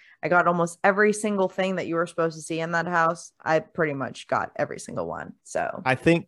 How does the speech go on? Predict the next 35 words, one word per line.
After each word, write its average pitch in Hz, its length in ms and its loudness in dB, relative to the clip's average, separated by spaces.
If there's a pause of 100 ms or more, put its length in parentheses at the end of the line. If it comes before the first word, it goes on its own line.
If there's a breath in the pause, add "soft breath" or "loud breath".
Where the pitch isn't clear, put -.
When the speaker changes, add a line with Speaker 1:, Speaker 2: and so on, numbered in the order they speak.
Speaker 2:
based 131 360 4
on 131 180 4
that, 113 320 2
like, 101 340 0 (380)
you 123 220 2
could 135 180 0
combine 117 520 0
our 104 140 0
top 101 320 -4
fives. 98 360 -2
We 101 100 -4
both 101 260 -4
have 95 240 -4
Case 101 300 -8
Files, 90 420 2
Wicked 90 300 -6
Growth, 85 260 -2
and 85 120 -4
Beetlejuice 80 560 -4
in 78 80 -4
the 73 80 -6
top 78 340 -4
five. 67 420 -4 (220)
Speaker 1:
Mm-hmm. 220 460 4 (380)
Speaker 2:
So 110 240 6
those 139 380 6
are 127 120 4
three 120 440 2
solid 107 480 4
recommendations. 87 1040 -4 (360 soft breath)
And 117 340 4 (260)
also, 131 680 4 (140)
when 107 180 -2
I 139 160 4
return, 175 800 2